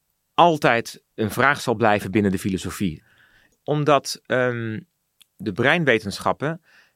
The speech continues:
zich er natuurlijk mee bezighouden en proberen om inderdaad precies na te gaan hoe die breintoestanden en die mentale toestanden, hoe die samenhangen.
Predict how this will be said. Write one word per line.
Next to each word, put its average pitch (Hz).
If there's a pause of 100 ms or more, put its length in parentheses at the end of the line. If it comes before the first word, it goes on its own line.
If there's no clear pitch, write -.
zich 156
er 131
natuurlijk 117
mee 95
bezighouden 147 (760)
en 117
proberen 123
om 110
inderdaad 107
precies 120
na 151
te 135
gaan 92 (440)
hoe 131
die 113
breintoestanden 123
en 101
die 110
mentale 123
toestanden, 98
hoe 98
die 101
samenhangen. 123